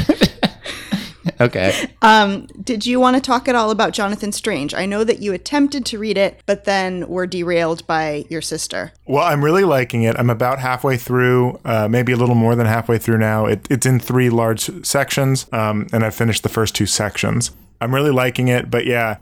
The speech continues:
Speaker 3: we didn't think ahead to the fact that I was gonna be editing this episode.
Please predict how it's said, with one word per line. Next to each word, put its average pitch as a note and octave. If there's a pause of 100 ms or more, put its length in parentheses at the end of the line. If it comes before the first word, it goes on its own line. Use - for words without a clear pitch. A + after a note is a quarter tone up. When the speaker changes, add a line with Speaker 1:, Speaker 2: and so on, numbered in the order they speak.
Speaker 3:
we C#3
didn't F#3
think F3+
ahead C#3+
to C3+
the A#2+
fact B2
that A2+
I A#2
was A#2
gonna A#2
be A2
editing B2+
this D#3
episode. F3+